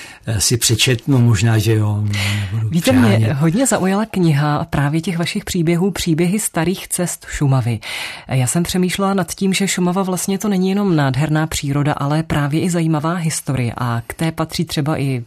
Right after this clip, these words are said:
Speaker 2: pašeráci, pytláci, různá ta loupežná přepadení na cestách. Takže toho vy si také všímáte, když píšete příběhy?
Speaker 1: No, já se snažím ty příběhy psát, eh,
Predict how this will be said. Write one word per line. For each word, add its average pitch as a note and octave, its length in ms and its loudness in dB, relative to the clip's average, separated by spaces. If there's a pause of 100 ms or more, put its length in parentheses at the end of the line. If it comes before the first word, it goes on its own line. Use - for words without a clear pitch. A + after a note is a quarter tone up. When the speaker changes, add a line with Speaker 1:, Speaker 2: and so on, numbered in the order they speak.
(160)
Speaker 2:
pašeráci, A#2+ 920 -4
pytláci, B2 640 -2 (400)
různá C3 300 -2
ta D#3 100 -2
loupežná C#3+ 520 0
přepadení C#3+ 520 0
na D3 100 0
cestách. C3 440 -6
Takže C#3+ 240 -4 (120)
toho E3+ 180 0
vy F#3+ 100 -2
si G3+ 120 -4
také F#3 260 -4
všímáte, G#3+ 560 -4 (560)
když D3+ 180 -6
píšete D3+ 300 -4
příběhy? B2+ 580 -2 (180)
Speaker 1:
No, B2 520 2 (100)
já A2+ 240 4
se - 140 -2
snažím D#3+ 360 2
ty F3 140 0
příběhy D3+ 460 0
psát, D3 580 -2 (140)
eh, D#3 40 0